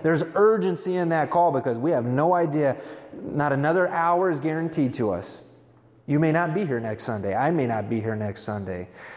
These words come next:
But if you find yourself on the other side of that line, would you just make your way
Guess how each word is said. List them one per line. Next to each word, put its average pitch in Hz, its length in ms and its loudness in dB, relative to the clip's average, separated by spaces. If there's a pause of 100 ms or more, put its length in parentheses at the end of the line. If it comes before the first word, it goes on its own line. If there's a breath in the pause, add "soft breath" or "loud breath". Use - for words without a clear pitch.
(280 loud breath)
But - 100 0
if 117 80 0
you 170 120 4
find 180 300 0
yourself 170 360 0
on 147 80 -2
the 131 100 -2
other 160 160 2
side 165 220 0
of 151 60 2
that 151 180 2
line, 147 560 0
would 123 160 -6
you 175 80 -2
just 156 220 2 (500)
make 160 560 0
your 147 180 0
way 123 380 2